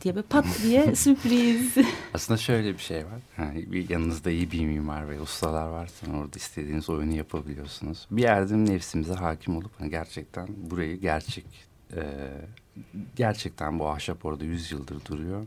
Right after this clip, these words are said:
Speaker 2: E, okulun tarihiyle birlikte
Speaker 1: Hı hı.
Speaker 2: ve gerçekten o taşın ağırlığıyla bükülmüş dursun diye uğraştık.
Speaker 1: Hı hı.
Speaker 2: E, do-, dolayısıyla hani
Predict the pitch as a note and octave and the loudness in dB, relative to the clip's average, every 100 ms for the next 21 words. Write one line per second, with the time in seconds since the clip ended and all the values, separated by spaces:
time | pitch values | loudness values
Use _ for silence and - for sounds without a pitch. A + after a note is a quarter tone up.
0 | A2+ D#2 - - D#2 D#2 C#2+ D2 D2 D2+ | -10 -8 -6 -6 -6 -2 -2 -4 -8 -2
1 | A3 G#3+ G#3 G#2+ D#2+ F2 E2+ F2 - F2+ | 0 2 2 2 4 2 2 -4 -4 -4
2 | - - - E2 D2+ D2+ D#2 D#2+ F#2 F2+ | -4 -6 -2 0 0 -2 -4 -4 -4 -6
3 | - E2 D#2 - - E2+ D2 - E2 F2 | -4 -4 -4 -8 -12 -12 -10 -6 -6 -4
4 | G#2+ A2+ - - - - F#2 E2+ D2+ C#2 | -6 -8 -16 -20 -20 -10 -4 -2 -2 -6
5 | - - - A3 G3 G3 F#3+ - D#2 D2 | -10 -16 -8 -4 -2 -4 -6 -4 -2 -2
6 | E2 F#2+ - G2+ E2+ E2+ G2 E2+ E2 E2+ | -2 -4 -2 0 0 -2 -2 -4 -2 -4